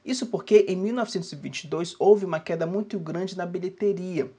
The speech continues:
em decorrência de uma depressão social daquele ano. Ah, e por causa disso, muitos produtores intensificaram o processo de concentração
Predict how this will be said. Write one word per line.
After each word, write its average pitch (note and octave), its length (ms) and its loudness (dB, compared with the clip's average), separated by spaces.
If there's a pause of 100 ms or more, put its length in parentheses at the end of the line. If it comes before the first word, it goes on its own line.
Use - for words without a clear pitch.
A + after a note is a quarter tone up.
(200)
em D3+ 100 -8
decorrência E3+ 480 -2
de F3 80 -8
uma F3 120 -4
depressão E3+ 500 -4
social D#3 480 -2
daquele D#3+ 400 -6
ano. B2+ 400 -6 (580)
Ah, D#3 320 2
e G3+ 80 0
por G#3 240 -4
causa G3+ 280 6
disso, D#3 540 -8
muitos G3 580 -2
produtores D#3+ 640 -4
intensificaram G3 960 0
o F#3+ 60 -4
processo E3 420 -6
de D#3+ 160 -10
concentração F#3 960 -4